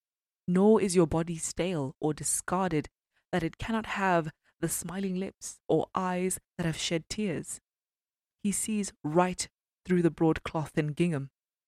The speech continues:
also known as our excuses. And so, till we understand our value in this cycle of life, the poet will be,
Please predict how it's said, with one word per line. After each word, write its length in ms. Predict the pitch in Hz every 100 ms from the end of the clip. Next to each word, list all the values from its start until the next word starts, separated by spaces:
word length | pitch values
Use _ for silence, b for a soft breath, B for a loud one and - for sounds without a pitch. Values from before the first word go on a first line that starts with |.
| _ _ _ _ -
also 280 | 156 156 156
known 220 | 151 147
as 120 | 147
our 120 | 139 139
excuses. 640 | - - 180 - 147 - _ _ _ _ _ _ _ _ _ -
And 160 | 175 165
so, 380 | - 160 156 156 _ _
till 160 | - 269
we 100 | 262
understand 560 | - 226 - - 220 202
our 180 | 170 160
value 460 | 147 170 185 170
in 240 | 170 175 165
this 200 | 156 -
cycle 640 | - - 185 196 180 156 151 _ _ _ -
of 180 | 160
life, 400 | 165 156 156 - - _ _ _ _ -
the 100 | 196
poet 480 | - 220 196 -
will 180 | 170 165
be, 340 | 156 147 143